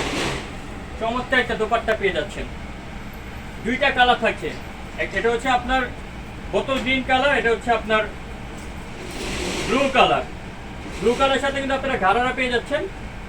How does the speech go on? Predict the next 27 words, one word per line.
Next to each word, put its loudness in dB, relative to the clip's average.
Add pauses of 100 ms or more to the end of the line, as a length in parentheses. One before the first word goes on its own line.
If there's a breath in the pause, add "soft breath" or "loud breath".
(180)
এছাড়াও 8
চাইলে 6
আপনারা 2
ঘাড়ারা 6
এক্সচেঞ্জ 0
করে 0
নিতে 2
পারেন। 0 (1400)
ঘাড়ার 2
ঘেরটা 2
দেখুন -2
ভিউয়ার্স, -6 (720)
প্রাইস 8 (640)
only 2 (260)
এগারোশো 4
টাকা। 4 (100)
মাত্র 0 (120)
এগারোশো 0
হলে 0
পেয়ে 2
যাবেন 2
আপনারা 0 (100)
বুটিক -2
সুইং -2
শপে। 2 (420)
ঢাকা 4
এবং 0